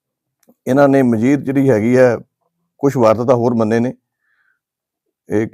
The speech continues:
ਇੱਕ ਥਾਣਾ ਘੁਮਾਣ ਦੇ ਵਿੱਚ ਹੈਗੀ ਹੈ, ਅਹ, ਫਰੈਂਡ-, ਫਰੈਂਡਜ਼ ਪੈਟਰੋਲ ਪੰਪ ਹੈਗਾ, ਉੱਥੋਂ ਚੌਦਾਂ ਹਜ਼ਾਰ ਚਾਰ ਸੌ ਰੁਪਏ ਇਹਨਾਂ ਨੇ, ਅਹ, ਖੋਹ ਕੀਤੀ ਸੀ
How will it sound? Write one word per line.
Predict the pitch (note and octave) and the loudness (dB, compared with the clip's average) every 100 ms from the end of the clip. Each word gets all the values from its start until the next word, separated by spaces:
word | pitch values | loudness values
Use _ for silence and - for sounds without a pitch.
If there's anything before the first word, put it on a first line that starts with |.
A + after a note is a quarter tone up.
| - | -6
ਇੱਕ | A#2+ C3 | -6 -6
ਥਾਣਾ | - A2 B2 B2+ | 0 2 2 0
ਘੁਮਾਣ | B2+ - - C3 A2 F2 A2 B2 C3 C3 | -2 -8 -10 -2 2 2 2 2 2 2
ਦੇ | C3 | 0
ਵਿੱਚ | B2+ B2+ | -2 -2
ਹੈਗੀ | C3 A#2 G#2 A2+ | -4 -2 -2 0
ਹੈ, | A#2+ B2 | 2 2
ਅਹ, | B2 _ _ _ - F2+ C#2+ - _ _ _ | 0 _ _ _ -20 -16 -14 -16 _ _ _
ਫਰੈਂਡ-, | B2 A2 - - | -8 -4 -6 -2
ਫਰੈਂਡਜ਼ | A#2+ C3+ C#3+ | -2 0 -4
ਪੈਟਰੋਲ | - A#2+ A#2 | -2 0 0
ਪੰਪ | B2+ B2 | -2 0
ਹੈਗਾ, | A2 A2 B2 | 0 2 2
ਉੱਥੋਂ | A#2+ C3 | 0 -4
ਚੌਦਾਂ | A#2+ A2 A#2+ | -4 -2 0
ਹਜ਼ਾਰ | A#2+ A2 | 0 0
ਚਾਰ | A#2 | -2
ਸੌ | G#2 A2 | -2 -4
ਰੁਪਏ | B2+ A#2+ | -4 -4
ਇਹਨਾਂ | A#2+ | -4
ਨੇ, | A#2 A2+ | -6 -8
ਅਹ, | G#2+ _ _ - F#2+ F#2+ | -10 _ _ -12 -10 -8
ਖੋਹ | B2+ B2 | -8 -6
ਕੀਤੀ | A#2+ A2+ | -4 -4
ਸੀ | A2+ | -6